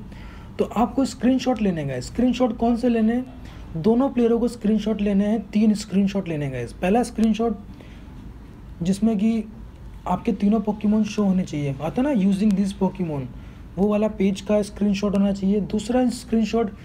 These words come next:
आपका और आपके opponent का जो page होता है उसका screenshot आना चाहिए।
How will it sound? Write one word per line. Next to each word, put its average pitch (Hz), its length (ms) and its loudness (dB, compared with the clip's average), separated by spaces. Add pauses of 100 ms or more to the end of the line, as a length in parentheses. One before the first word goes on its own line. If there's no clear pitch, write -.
(240)
आपका 214 340 0
और 226 80 4
आपके 220 240 0
opponent 214 420 0
का 160 280 -4 (380)
जो 190 100 2
page 196 280 0
होता 202 160 0
है 208 60 2
उसका 202 260 0
screenshot 202 520 -2
आना 151 180 -2
चाहिए। 123 340 -8